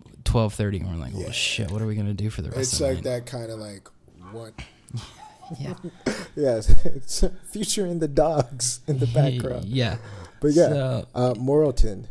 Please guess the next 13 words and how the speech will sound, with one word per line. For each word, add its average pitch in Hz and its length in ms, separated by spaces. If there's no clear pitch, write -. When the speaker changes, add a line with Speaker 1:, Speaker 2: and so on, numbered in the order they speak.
Speaker 2:
It's - 600
like, 220 400
uh, 175 960
I - 120
mean, 160 140
it's 175 180
like 202 220
one 165 100
of 165 80
those 151 240
just 151 200
one 135 340
town, 131 520